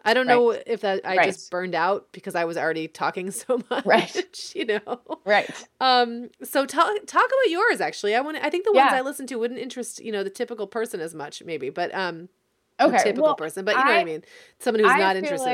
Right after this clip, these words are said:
Speaker 2: like,
Speaker 1: from a business
Speaker 2: okay, well,
Speaker 1: perspective.
Speaker 2: here's one. If anybody's been under a rock and didn't listen to Serial, I did, last time you and I talked about this, I had not listened to Serial. I
Speaker 1: Okay.
Speaker 2: did just start listening to Serial. For those of you who maybe don't know,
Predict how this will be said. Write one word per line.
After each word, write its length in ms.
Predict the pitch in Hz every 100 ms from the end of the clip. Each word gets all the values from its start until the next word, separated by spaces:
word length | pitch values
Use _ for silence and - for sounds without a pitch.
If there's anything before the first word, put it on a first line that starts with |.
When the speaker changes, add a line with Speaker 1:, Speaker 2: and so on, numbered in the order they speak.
| 240
Speaker 2:
like, 120 | -
Speaker 1:
from 220 | - 160 147
a 40 |
business 180 | 185 220
Speaker 2:
okay, 140 | 180
well, 120 | 185
Speaker 1:
perspective. 280 | 190 180 -
Speaker 2:
here's 260 | 240 247 190
one. 260 | 170 156 -
If 180 | 202 196 -
anybody's 520 | 226 277 247 226 214
been 140 | 190
under 300 | 160 175 165
a 20 |
rock 260 | 160 147 143
and 160 | 165 160
didn't 220 | 156 -
listen 300 | 160 160 156
to 80 | 151
Serial, 680 | - 160 160 202 254 262 -
I 140 | 175
did, 320 | 170 175 214
last 300 | 190 202 294
time 200 | 320 277
you 100 | 220
and 80 | 190
I 80 | 180
talked 220 | 185 175
about 180 | 170 147
this, 140 | 156 -
I 80 | 170
had 180 | 165 165
not 300 | 156 156 -
listened 480 | 147 - 135 117 -
to 100 | -
Serial. 400 | 160 135 110 98 -
I 80 | 170
Speaker 1:
Okay. 80 | 165 190
Speaker 2:
did 80 | 202
just 260 | 196 180 -
start 280 | 175 165 160
listening 360 | 156 147 120
to 120 | 143 -
Serial. 380 | 147 104 110
For 140 | 156 175
those 200 | 175 180
of 140 | 170
you 120 | 165 165
who 140 | 170
maybe 280 | 165 165 156
don't 300 | 156 156 151
know, 280 | 147 131